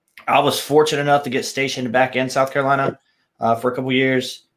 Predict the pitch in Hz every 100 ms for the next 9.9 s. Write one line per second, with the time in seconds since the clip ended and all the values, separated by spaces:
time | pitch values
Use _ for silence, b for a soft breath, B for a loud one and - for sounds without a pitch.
0 | - 117 117 117 113 113 139 135 - 135
1 | 127 131 131 120 120 120 117 120 113 123
2 | 120 113 - 113 143 135 - 120 - b
3 | b b b - 120 117 113 110 - 123
4 | 123 123 120 - _ - 139 139 143 175
5 | 165 - 151 170 165 - 135 117 - -
6 | - 117 113 - 127 131 156 170 165 143
7 | 135 127 131 131 117 120 120 127 131 127
8 | 143 131 127 123 113 - 120 113 117 113
9 | 113 110 - 113 - 117 131 135 113